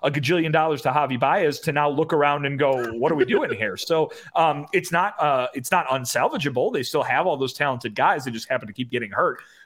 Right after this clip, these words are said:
But, um, yeah, the Tigers are, are kinda spinning their wheels right now. And it, it's a shame because I think you, you would have liked to see another good young team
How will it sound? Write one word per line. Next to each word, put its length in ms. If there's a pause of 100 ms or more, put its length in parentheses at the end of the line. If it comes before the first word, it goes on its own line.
But, 280
um, 460 (600)
yeah, 140
the 80
Tigers 460
are, 160
are 120
kinda 240
spinning 300
their 140
wheels 260
right 160
now. 200
And 100
it, 240
it's 180
a 60
shame 260
because 220
I 80
think 240 (240)
you, 180 (160)
you 320
would 80
have 100
liked 300
to 80
see 280
another 280
good 300
young 360
team 360